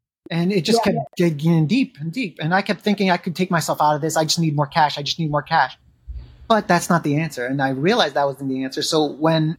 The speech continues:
Speaker 1: it came time to it, I had to call the C P A. I
Speaker 2: Yep.
Speaker 1: finally realized at the bottom end where that I was in dire need. I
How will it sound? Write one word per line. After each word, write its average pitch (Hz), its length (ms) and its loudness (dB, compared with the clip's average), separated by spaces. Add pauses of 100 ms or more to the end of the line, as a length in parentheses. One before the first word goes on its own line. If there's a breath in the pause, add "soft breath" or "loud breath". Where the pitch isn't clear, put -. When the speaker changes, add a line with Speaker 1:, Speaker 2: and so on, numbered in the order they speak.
(100)
Speaker 1:
it 170 220 -4
came 180 240 0
time 165 340 0
to 247 200 0
it, 269 100 2
I 165 40 2
had 165 200 2
to - 40 -10
call 143 260 -2
the 123 60 -4
C 139 160 -6
P 135 220 -6
A. 127 220 -10 (640)
I 156 100 -2
Speaker 2:
Yep. 233 160 4
Speaker 1:
finally 185 280 2
realized 165 580 2
at 147 160 -4
the 147 80 -16
bottom 170 440 0
end 156 300 -4
where 143 260 2
that 139 340 -2 (320)
I 151 100 -2
was 147 160 -4
in 139 140 0
dire 165 300 2
need. 151 480 2
I 139 340 -6